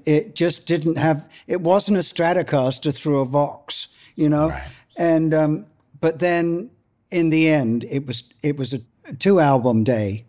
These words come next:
Speaker 1: every weekend with my dad. He'd listen with me with the Shadows and I'd listen with them for Django. So if, if you think about that, then the next thing is, you know, listening to every rock guitarist known to man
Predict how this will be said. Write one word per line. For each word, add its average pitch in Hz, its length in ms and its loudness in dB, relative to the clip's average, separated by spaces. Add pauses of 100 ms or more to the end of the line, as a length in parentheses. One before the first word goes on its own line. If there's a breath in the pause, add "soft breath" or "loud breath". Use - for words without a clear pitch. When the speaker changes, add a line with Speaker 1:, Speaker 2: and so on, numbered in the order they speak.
(120)
Speaker 1:
every 131 280 2
weekend 117 580 0 (300 loud breath)
with 123 120 -2
my 127 160 2
dad. 110 380 -2 (220 loud breath)
He'd 151 240 4
listen 151 300 2 (100)
with 139 180 0
me 135 180 4
with 135 160 0
the 127 60 -4
Shadows 139 500 0
and 127 120 0
I'd 123 260 -2
listen 135 320 2
with 127 160 0
them 123 340 0 (360 loud breath)
for - 160 -6
Django. 139 500 0 (220 loud breath)
So 180 380 2 (360)
if, 175 160 -2
if 165 240 -2
you 175 80 2
think 226 260 2
about 165 300 2
that, 156 460 2 (200 loud breath)
then 170 280 4
the 160 100 2
next 208 320 0
thing 147 220 4
is, 135 480 0 (280)
you 160 100 4
know, 139 100 6
listening 147 400 4
to 151 180 0 (140)
every 151 260 4
rock 151 300 2
guitarist 139 580 0
known 139 240 2
to 131 100 -4
man 123 460 0